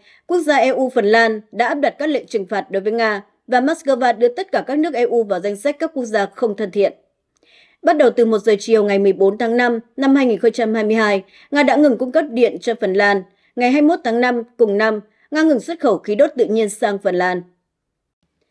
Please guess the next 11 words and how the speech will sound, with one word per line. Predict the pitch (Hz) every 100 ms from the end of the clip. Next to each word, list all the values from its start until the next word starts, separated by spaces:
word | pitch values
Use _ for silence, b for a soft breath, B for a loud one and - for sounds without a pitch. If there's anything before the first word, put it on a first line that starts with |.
| _ _ _ _ _ _ -
Bắt | 320
đầu | 285 233
từ | 240
nửa | 214 196
đêm | 202 254 254
ngày | 202
hai | 233
mươi | 233 226
chín | 226 202
tháng | 214 208
chín, | 226 202